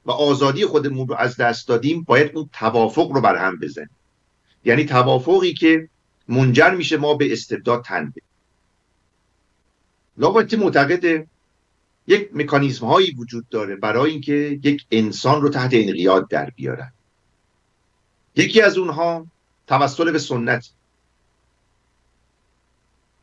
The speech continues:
سنت ما چنین بوده که شما مردم باید تن بدید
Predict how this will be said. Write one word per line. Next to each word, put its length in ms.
سنت 440
ما 180
چنین 400
بوده 360
که 100
شما 300
مردم 460
باید 240
تن 260
بدید 300